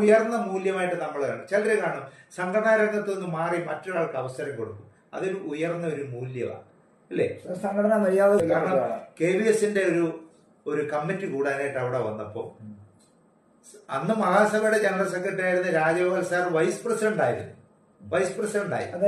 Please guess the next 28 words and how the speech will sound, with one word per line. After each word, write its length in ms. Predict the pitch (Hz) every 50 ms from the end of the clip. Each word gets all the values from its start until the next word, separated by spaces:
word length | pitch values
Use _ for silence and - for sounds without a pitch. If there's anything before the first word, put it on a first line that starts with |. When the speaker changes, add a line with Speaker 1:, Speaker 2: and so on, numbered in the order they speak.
| 190
Speaker 2:
ലയനത്തിന് 440 | 190 190 196 208 226 - 254 247 233 202 220
ശേഷം 220 | 208 202 208 208 185
അദ്ദേഹത്തിന് 340 | 180 190 202 208 208 214 220 208
കിട്ടിയ 220 | 196 - 196 190 170
സ്ഥാനം 220 | 180 180 185 202 202 180
ജനറൽ 200 | 180 185 208 202 -
സെക്രട്ടറിയുടെ 420 | 220 - 214 - 175 196 208 214 196
വൈസ് 200 | 190 202 202 - -
പ്രസിഡന്റ് 300 | 233 214 226 220 208 202
ആയി 180 | 202 - 226 208
മാറി. 100 | 202 208
Speaker 1:
അതല്ലേ 220 | 190 - - 240 240 240
ഇവരെല്ലാം 320 | 254 254 269 285 277 269 269
അറിഞ്ഞോണ്ടല്ലേ 500 | 254 233 262 285 294 285 254 208 180 160 - 147
ചെയ്തത്, 220 | 139 127 123 113 107 101
അല്ലാതെ 280 | 110 165 196 220 254 254 247 240 214 175 147 143 147
രഹസ്യമായിട്ട് 560 | 143 143 165 - - 262 269 294 285 285 285 285
ചെയ്ത 140 | 269 262 254 254
കാര്യങ്ങളല്ലല്ലോ. 680 | 262 254 247 247 254 240 220 202 190 202 170 139 127 127 -
Speaker 2:
ശരി, 140 | - - - - - 127
ആ. 20 | 107 101 - - _ -
Speaker 1:
അപ്പം 180 | 165 196 233 233 226 - 156
നമ്മളൊരു 380 | 196 - 170 233 240 240 240 262 -
പ്രസ്ഥാനത്തിന്റെ 680 | 202 190 180 - 208 214 226 233 240 233 240 233 240 233 220 202
ലയനത്തിന് 480 | 185 185 196 202 214 208 196 214 208 214 214
വേണ്ടി 200 | 208 208 220 220 208 -
സ്വന്തം 400 | 180 170 180 185 202 214 220 220 220 - - - _ _ _ _ _ -
സ്ഥാനം 400 | - 170 165 170 196 208 233 226